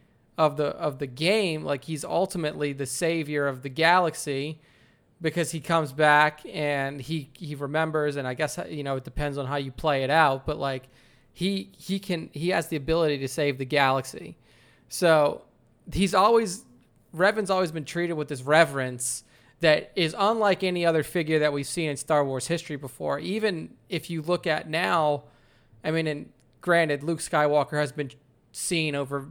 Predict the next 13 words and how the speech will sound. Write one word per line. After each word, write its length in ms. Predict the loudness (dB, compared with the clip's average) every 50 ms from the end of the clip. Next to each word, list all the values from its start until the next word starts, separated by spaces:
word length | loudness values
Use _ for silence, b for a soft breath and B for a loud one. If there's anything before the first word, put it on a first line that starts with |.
| -12 -8
many 380 | -2 0 0 0 0 -2 -2
iterations 540 | -4 -2 -2 -2 -2 -2 -2 -4 -6 -8 -8
of 80 | -8 -8
Star 300 | -2 0 2 2 2 2
Wars 260 | 0 -2 -2 -4 -4
where, 280 | -4 -4 -2 -2 -4
where 360 | -6 -8 -6 -6 -4 -4 -6 -8 -10 _ -6
Revan 400 | 0 2 4 4 4 2 -2 -2
has 140 | -4 -2 -2
only 200 | -2 -2 -2 -4
been 160 | -4 -6 -6
seen 380 | -8 -6 -4 -4 -4 -4 -4 -6
within 540 | -8 -8 -4 -4 -2 -2 -2 -2 -4 -6 -10